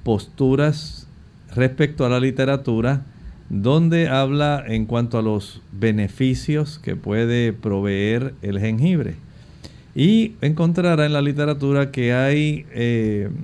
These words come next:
personas que se benefician porque les baja la presión arterial. Sin embargo, he podido observar que en la vida real, con pacientes que han utilizado el jengibre,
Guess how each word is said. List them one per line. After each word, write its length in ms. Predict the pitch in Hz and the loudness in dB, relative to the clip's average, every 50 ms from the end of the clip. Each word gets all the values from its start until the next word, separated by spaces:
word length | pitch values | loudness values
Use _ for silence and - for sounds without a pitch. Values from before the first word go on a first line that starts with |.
| - - - - - - - - - - | -12 -14 -18 -20 -20 -20 -20 -18 -2 0
personas 760 | 131 117 107 - - 135 131 139 143 156 160 156 - - - - - - - - - - - - | 0 0 0 0 2 2 2 4 4 2 2 0 -2 -16 -18 -20 -20 -20 -20 -20 -20 -20 -20 -6
que 140 | - 131 123 | 0 0 0
se 160 | 120 - 123 | 2 2 2
benefician 960 | 117 127 139 156 160 156 156 143 127 127 120 - 147 143 139 143 143 143 131 131 - - - | 2 4 4 4 2 2 2 2 0 0 0 0 0 0 0 0 -2 -4 -6 -10 -14 -10 -4
porque 400 | 143 147 160 160 151 156 160 147 | 0 0 2 0 0 -2 -2 0
les 260 | 135 123 113 113 - | 2 0 0 -2 -6
baja 540 | 104 92 87 85 101 107 117 123 131 131 131 | -10 -10 -6 -2 0 0 2 2 0 -2 -2
la 320 | - 90 98 101 104 104 - | -4 -4 -4 -2 -2 -2 -4
presión 400 | 101 95 92 - 104 98 95 104 | -4 -6 -6 -4 -4 -4 -2 -2
arterial. 540 | 107 104 - - 123 135 160 180 180 180 170 - - - - - - - - - - - - - - - | -4 -4 -4 -4 -2 -2 0 0 0 -2 -4 -8 -16 -20 -20 -20 -20 -20 -20 -20 -20 -20 -20 -20 -20 -20
Sin 300 | - - - 135 151 180 | -10 0 2 4 6 6
embargo, 580 | 180 175 160 147 135 131 135 135 147 151 156 151 | 6 4 4 2 2 2 2 0 0 -2 -2 -2
he 80 | 107 110 | -4 -2
podido 320 | 110 127 123 123 123 120 | 0 0 2 2 2 2
observar 680 | 123 120 - - 139 135 135 131 113 107 107 110 127 123 - - - - | 0 -2 0 0 0 2 2 2 2 2 0 0 -2 -6 -10 -18 -18 -6
que 380 | - 135 143 156 170 170 165 - | -2 0 2 2 2 2 0 -2
en 400 | 131 127 123 123 120 120 120 113 | -2 -2 0 0 0 0 0 0
la 120 | 113 110 113 | 2 2 2
vida 260 | 117 127 139 151 151 | 2 2 2 2 2
real, 560 | 139 135 120 113 113 117 117 113 107 98 90 - - - - - | 0 0 0 0 0 0 0 0 -2 -2 -6 -8 -12 -18 -20 -12
con 160 | - 104 98 | -8 -8 -6
pacientes 1000 | - 101 101 95 - - 123 120 127 135 143 139 139 170 170 165 156 - - - - - - | -4 -4 -6 -6 -2 -2 0 2 2 2 2 0 0 0 0 0 -2 -4 -16 -20 -20 -18 -8
que 340 | - 113 110 107 107 107 110 | -4 -2 0 0 0 -2 -2
han 120 | 104 107 113 | -4 -4 -4
utilizado 760 | 113 113 131 123 131 123 123 - 123 113 113 113 120 127 123 110 | -2 -2 -2 0 0 0 0 0 0 0 0 2 0 0 -2 -2
el 140 | 104 104 | -4 -2
jengibre, 580 | 107 120 131 135 131 127 104 101 104 113 135 123 | -2 -2 0 0 0 0 0 0 0 -2 -2 -4